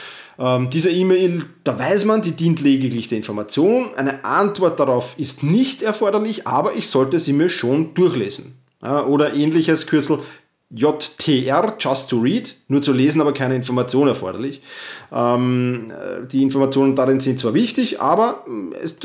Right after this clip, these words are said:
man braucht jetzt nicht Antworten irgendwie oder eine Entscheidung treffen oder seinen Senf dazugeben. Oder das Kürzel S R, Security Reasons.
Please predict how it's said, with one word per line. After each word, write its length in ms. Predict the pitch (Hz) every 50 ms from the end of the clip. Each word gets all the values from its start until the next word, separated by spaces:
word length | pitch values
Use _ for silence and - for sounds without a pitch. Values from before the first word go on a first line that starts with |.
| - 165
man 180 | 180 170 160
braucht 220 | - - 165 165 180
jetzt 160 | 170 170 185
nicht 160 | 170 170 -
Antworten 500 | 156 160 156 160 160 151 - - 156 143
irgendwie 400 | 147 143 143 139 135 135 139 143
oder 160 | 139 135 135
eine 140 | 131 127 127
Entscheidung 420 | 123 - - 123 135 131 139 131
treffen 320 | - 127 127 120 - 127 120
oder 160 | 120 117 113
seinen 240 | - 117 113 113 110
Senf 300 | - 107 101 101 - -
dazugeben. 640 | - 101 - - - - - - - - - - _ _ _ _ _ - - - - - - - - - - -
Oder 360 | 131 143 165 196 185 180 175
das 200 | 180 - 143 -
Kürzel 300 | - 165 160 165 165 147 - -
S 240 | 160 143 - - - -
R, 320 | 139 135 135 131 110 - - - -
Security 580 | - - - 127 123 - - 156 160 156 - 135
Reasons. 640 | 120 123 143 156 147 - 117 104 - - - -